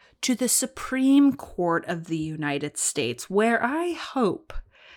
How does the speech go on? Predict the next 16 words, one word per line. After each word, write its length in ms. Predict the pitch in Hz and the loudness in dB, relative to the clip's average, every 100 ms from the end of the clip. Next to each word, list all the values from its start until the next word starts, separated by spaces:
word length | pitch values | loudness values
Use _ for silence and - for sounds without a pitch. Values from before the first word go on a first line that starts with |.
| - - | -20 -10
that 300 | 175 151 - | -6 -4 -4
the 120 | 139 | -6
justices 1500 | - 160 208 294 - - 311 311 - 320 311 311 311 302 262 185 - | -4 -2 -2 -2 -6 -2 -2 -2 0 2 4 4 2 -2 -2 -2 -2
give 320 | 170 220 202 | 4 6 8
us, 320 | 185 302 349 | 8 8 6
say 420 | - - - 160 | 6 6 4 2
it 100 | 214 | -2
with 260 | 247 240 - | -4 -4 2
me, 360 | 311 320 311 - - _ 175 | 6 6 4 0 -20 _ -6
justice. 1120 | 165 185 151 - - - 87 - - - - - _ _ _ _ _ _ _ | 0 2 2 0 -2 -6 -6 -4 -2 -4 -8 -16 _ _ _ _ _ _ _
Mapp 440 | 175 185 381 466 - - | 2 6 6 4 -8 -10
v. 420 | 165 165 226 294 254 | -10 2 6 6 6
Ohio 760 | 226 214 151 135 104 - - - _ _ _ _ | 4 4 2 0 -2 -8 -10 -16 _ _ _ _
was 160 | - 156 | -4 -4
decided 640 | - - 196 208 208 196 - | -4 6 8 10 8 6 4
on 480 | 165 160 156 156 | 6 6 4 -2